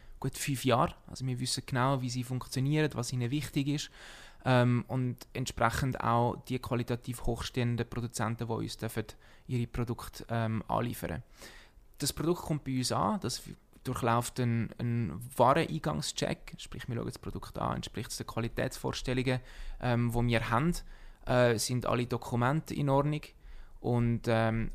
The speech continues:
anschliessend, ähm, wird, werden nachher ein Produkt, ähm, verarbeitet. Wenn wir jetzt einen Proteinriegel anschauen, ähm, dann können wir das Mehl angeliefert über,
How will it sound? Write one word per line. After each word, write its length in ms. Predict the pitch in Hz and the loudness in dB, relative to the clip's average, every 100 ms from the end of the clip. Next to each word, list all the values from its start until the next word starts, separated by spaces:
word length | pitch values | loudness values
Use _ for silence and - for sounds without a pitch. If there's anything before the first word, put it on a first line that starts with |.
| - | -2
anschliessend, 920 | 120 131 - 135 127 - 127 123 - - | 0 0 2 0 0 0 0 -2 -6 -4
ähm, 540 | 120 117 113 110 87 - - - | -2 0 0 -2 -6 -10 -20 -10
wird, 520 | 123 123 - - - - | -2 -2 -4 -16 -16 -8
werden 220 | - 120 107 | -4 -2 -2
nachher 200 | 120 127 | -2 -4
ein 60 | 117 | -4
Produkt, 520 | 127 143 - - - | -4 -4 -6 -12 -10
ähm, 340 | 120 113 117 113 | -6 -4 -4 -4
verarbeitet. 640 | - 160 180 165 156 - - - | 2 4 6 4 0 -6 -16 -8
Wenn 120 | 120 | -6
wir 60 | 113 | -4
jetzt 140 | - | -4
einen 100 | 120 | -4
Proteinriegel 720 | - 117 127 131 139 135 131 123 - - - | -4 -2 2 2 4 4 2 0 -8 -20 -2
anschauen, 500 | - 127 131 127 135 - - | 4 6 6 6 2 -2 -6
ähm, 400 | 123 120 117 117 | -2 0 0 -2
dann 100 | 117 | -4
können 200 | - 123 120 | -2 -2 0
wir 80 | |
das 180 | 117 113 | -2 -2
Mehl 240 | 135 139 156 | 2 4 4
angeliefert 640 | 147 143 151 139 151 139 | 2 -2 -4 -4 -4 -2
über, 260 | 151 143 | -4 -4